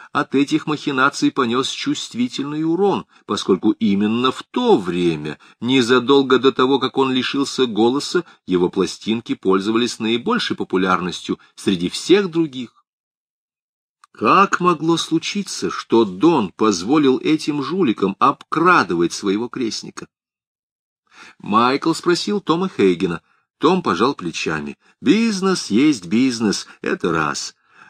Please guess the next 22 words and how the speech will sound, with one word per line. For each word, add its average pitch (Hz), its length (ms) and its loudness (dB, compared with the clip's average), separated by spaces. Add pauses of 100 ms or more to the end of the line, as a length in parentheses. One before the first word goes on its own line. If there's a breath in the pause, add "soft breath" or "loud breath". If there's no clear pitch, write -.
А 131 140 -4
во-вторых, 185 720 2
Джонни 208 600 2
находился 175 640 2
в 156 60 2
опале 165 580 2
за 87 200 2
то, 120 120 0
что 110 180 0
развёлся 123 640 2
с - 80 -2
подружкой 139 720 2
детских 143 600 0
лет 208 340 2
и 92 60 2
женился 101 480 0
на 120 120 0
Марго 123 480 2
Эштон». 104 520 -4 (1200)
«Почему 90 500 -2
же 87 160 0
потом 92 680 -2